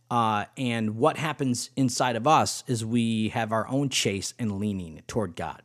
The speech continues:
The other is the, is, is this fear that can become our essence. That fear literally becomes the fabric of your existence. And in the Bible, they call that the spirit of fear.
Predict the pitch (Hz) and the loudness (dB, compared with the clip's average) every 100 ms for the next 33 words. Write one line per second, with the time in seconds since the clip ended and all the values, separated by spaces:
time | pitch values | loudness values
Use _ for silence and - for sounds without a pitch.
0 | _ - - - 127 151 165 - - 202 | _ -20 -20 -14 -2 -2 -2 -2 4 6
1 | 240 151 101 113 208 196 _ _ _ _ | 6 4 2 4 4 2 _ _ _ _
2 | _ _ _ _ _ - 151 123 165 147 | _ _ _ _ _ 2 2 4 6 6
3 | 113 123 143 135 120 - 139 113 120 - | 4 -4 0 0 0 -2 -2 0 -2 -4
4 | - - 160 151 139 127 117 - _ - | -8 -4 0 4 4 2 -2 -8 _ 0
5 | 156 - 151 135 135 - 170 165 143 127 | 2 4 2 2 -2 0 2 2 0 0
6 | 127 - _ - 165 - - - - - | 0 0 _ 2 2 2 -2 -6 -10 -10
7 | - - - _ _ - - 147 - - | -10 -12 -16 _ _ -16 2 2 2 -8
8 | - 175 170 156 135 139 160 170 156 143 | -4 4 6 6 4 4 6 6 8 6
9 | 123 127 120 - 135 127 - 107 - - | 4 0 -2 0 2 2 0 -6 -10 -16
10 | - 147 135 139 135 123 - - 113 113 | -4 0 2 2 4 0 0 -6 -4 0
11 | 113 107 104 95 - _ 113 110 107 170 | 2 2 0 -4 -8 _ -10 -8 0 2
12 | 175 - - - - - - - - - | 2 -4 -16 -12 -12 -12 -20 -20 -20 -6
13 | 113 113 110 117 113 170 190 123 - 120 | -4 0 0 0 4 4 4 2 2 2
14 | 113 104 - 123 - 269 226 95 - 73 | 2 -2 -4 -2 2 6 8 6 2 -10
15 | 55 | -14